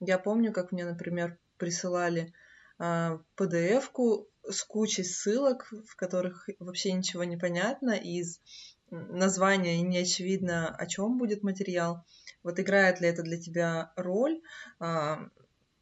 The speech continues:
оцениваешь ли ты высоко, допустим, когда в портфолио не просто там по жанрам или тематикам разделены тексты, но ещё, например, как-то задача описана?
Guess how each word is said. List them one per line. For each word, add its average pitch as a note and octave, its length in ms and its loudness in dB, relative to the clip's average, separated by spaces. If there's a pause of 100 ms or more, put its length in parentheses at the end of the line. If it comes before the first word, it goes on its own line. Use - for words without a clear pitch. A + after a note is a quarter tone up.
(240)
оцениваешь G3 640 2
ли F3+ 80 -2
ты F3 100 -4
высоко, E3+ 440 -2
допустим, E3+ 480 -4
когда D#3+ 260 -6
в E3 80 -10
портфолио E3+ 580 0
не D3+ 140 -6
просто - 340 -2
там D#3 180 -4
по E3+ 160 -4
жанрам D#3 540 -2
или D3+ 100 -12
тематикам E3 640 -6
разделены D#3 500 -6
тексты, D#3+ 440 -6
но D#3 140 -10
ещё, E3 240 -6
например, D#3+ 360 -10
как-то D#3 280 -10
задача D3 480 -4
описана? D#3+ 560 -12